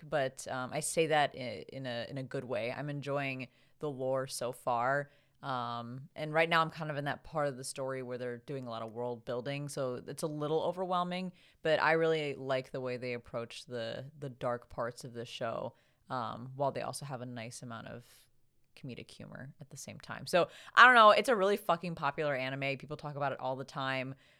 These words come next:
Um, the rating is decent, so I just had to know. I had to know why everyone watches the show, and, uh, I'll,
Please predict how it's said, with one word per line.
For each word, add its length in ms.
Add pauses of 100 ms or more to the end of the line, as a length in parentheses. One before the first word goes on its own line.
(120)
Um, 640
the 120
rating 340
is 140
decent, 540
so 120
I 120
just 120
had 140
to 80
know. 300
I 60
had 180
to 60
know 240
why 320
everyone 380
watches 340
the 100
show, 420 (360)
and, 240
uh, 180
I'll, 280